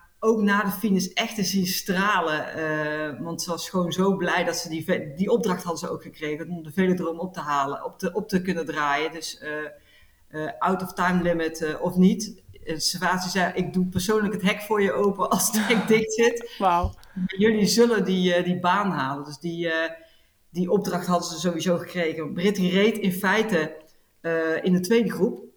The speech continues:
Speaker 1: Die, die zat net achter, eh, achter de eerste groep te rijden. Dus Dijknen, die had daar een groep achter zitten, ehm, met, eh, waar Ellen van Dijk ook in zat. En daar zat een groep achter, die reed voor plek vijfendertig. En, eh, op een kleine,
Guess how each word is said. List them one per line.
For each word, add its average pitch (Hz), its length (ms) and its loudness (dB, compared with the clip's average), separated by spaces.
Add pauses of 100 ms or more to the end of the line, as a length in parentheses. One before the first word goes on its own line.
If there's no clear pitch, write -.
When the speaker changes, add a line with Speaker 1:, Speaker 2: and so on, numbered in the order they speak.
(120)
Speaker 1:
Die, 175 400 -6
die 170 100 -8
zat 180 220 -4
net 185 220 -4
achter, 160 560 -10
eh, 151 180 -6
achter - 280 -10
de - 80 -8
eerste 190 240 -4
groep 180 220 -6
te 165 80 -16
rijden. 156 220 -6
Dus 143 140 -10
Dijknen, 175 400 -2
die 156 120 -4
had 156 300 -8
daar 175 200 -2
een 180 60 -8
groep 180 200 -10
achter - 320 -8
zitten, 147 400 -8 (1120)
ehm, 147 560 -2 (380)
met, 151 300 -10
eh, 139 200 -6
waar 143 180 -6
Ellen 165 200 -6
van 151 120 -4
Dijk 180 240 0
ook 208 120 -4
in 208 160 -4
zat. 220 360 -6 (220)
En 156 80 -6
daar 185 180 2
zat 180 120 -4
een 180 120 -6
groep 180 160 0
achter, - 320 -2
die 165 120 -2
reed 180 180 0
voor 185 140 -2
plek 175 220 0
vijfendertig. 175 920 -2 (640)
En, 165 460 0
eh, 156 720 0 (480)
op - 200 -8
een 156 160 -10
kleine, 180 500 2